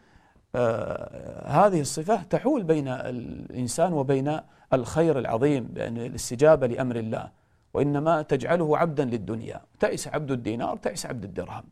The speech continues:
فقال: "لا يسأم الإنسان من دعاء الخير. وإن مسه الشر فيئوس قنوط".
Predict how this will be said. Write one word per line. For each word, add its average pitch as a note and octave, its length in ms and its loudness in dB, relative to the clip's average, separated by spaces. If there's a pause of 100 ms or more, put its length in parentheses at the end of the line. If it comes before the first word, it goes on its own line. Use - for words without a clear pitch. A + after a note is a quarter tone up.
فقال: F3+ 320 2
"لا C#4 120 2
يسأم F#3+ 260 -2
الإنسان D#3+ 340 -4
من E3+ 160 -4
دعاء - 260 -2
الخير. - 340 -16 (1300)
وإن A#3 380 6
مسه G#3+ 320 0
الشر E3 440 -4
فيئوس C#3 540 0
قنوط". B2+ 560 -10